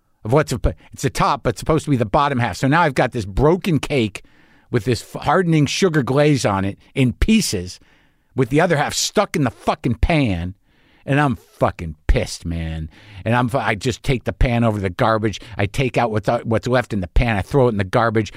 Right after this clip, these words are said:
I throw the pan in the sink. Now I'm looking at these fucking jagged, fucked up pieces of cake and glaze on this plate, and I just shovel 'em into my mouth, probably two slices worth, quickly.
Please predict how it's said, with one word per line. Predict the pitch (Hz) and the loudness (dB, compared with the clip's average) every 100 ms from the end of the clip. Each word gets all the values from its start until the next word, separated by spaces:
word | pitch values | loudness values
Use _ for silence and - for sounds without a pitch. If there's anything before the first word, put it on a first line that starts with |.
| - | -8
I | 110 | -4
throw | - 135 | 0 0
the | 107 | 0
pan | - 135 120 | 0 2 2
in | |
the | 101 | -2
sink. | - 127 113 - - | -2 -2 -2 -6 -4
Now | 120 | -2
I'm | 104 | 0
looking | 123 123 113 | 0 0 -2
at | |
these | 110 98 - - - - | -2 -6 -8 -20 -20 -4
fucking | 120 - 101 | -2 0 -4
jagged, | 92 127 123 120 120 104 - _ | 0 0 2 2 -2 -2 -10 _
fucked | - - 143 - | -8 -2 -2 0
up | 127 104 | 0 0
pieces | - 131 - 120 | 0 0 0 -2
of | 101 85 - - - - | -4 -8 -16 -20 -20 -12
cake | - 147 131 - | -2 2 2 0
and | 98 92 | -4 -4
glaze | 95 127 127 127 123 107 | -2 0 2 2 2 -2
on | 95 | -2
this | 98 - - | -4 -6 -4
plate, | - 131 127 - - | 0 2 0 -4 -8
and | 101 117 | -2 0
I | 113 | 0
just | 113 104 | -2 -4
shovel | - - - 131 107 104 | -6 -4 0 2 2 0
'em | 98 | 0
into | 95 | 0
my | 90 87 | -2 -4
mouth, | 87 95 80 - | -2 -4 -6 -6
probably | - 104 98 | -2 0 0
two | - 160 | -2 -2
slices | 120 131 107 - 95 | 0 0 -2 -2 -8
worth, | 87 - | -10 -8
quickly. | - 156 - 98 | -2 0 0 -4